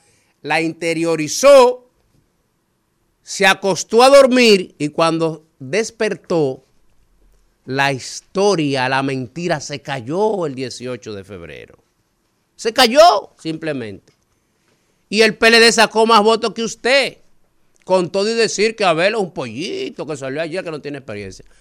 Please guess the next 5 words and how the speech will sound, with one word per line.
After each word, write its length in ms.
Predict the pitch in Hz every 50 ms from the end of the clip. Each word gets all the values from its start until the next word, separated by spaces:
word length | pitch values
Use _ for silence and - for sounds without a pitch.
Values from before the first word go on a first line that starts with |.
| _ _ _ _ _ _
Sacó 880 | - - - 180 175 175 - _ - 196 220 233 220 208 214 214 _ _ _ _ -
más 340 | 120 127 143 160 175 156
votos 340 | 147 170 175 170 - 170 147
que 100 | - 156
usted. 560 | 143 - - _ - 180 214 220 180 131 -